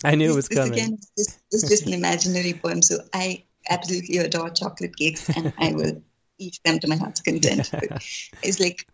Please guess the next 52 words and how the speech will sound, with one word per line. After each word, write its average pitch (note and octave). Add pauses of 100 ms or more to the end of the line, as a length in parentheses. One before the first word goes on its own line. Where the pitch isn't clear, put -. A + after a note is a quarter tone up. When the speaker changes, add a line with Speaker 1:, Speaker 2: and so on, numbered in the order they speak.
Speaker 2:
everybody's G#3+
gonna G3+
go G3
serious, F3
and E3+ (200)
you F#3+
know E3+
me, E3+
I D#3+
always D#3
like - (200)
Speaker 1:
Mm-hmm. C3+
Speaker 2:
funny G#3+
stuff, -
and D#3+ (100)
punchline E3
is D#3
my E3
go-to, D#3+
so -
it's D#3+
like, D#3+
let's D#3
just D#3
do -
that. - (200)
Speaker 1:
Yeah, C#3+
yeah. D3
Well, E3
we G3
always G#3
appreciate B2+
it. A#2+
Uh, B2+
thanks D#3
so E3
much D#3
for C#3+
sharing C#3
that. B2+
And D3
then E3+
the E3+
other F3+
one E3
was C3+
a B2
prompt -
poem, A#2+
or, B2+
um, A#2+ (220)
uh, A#2+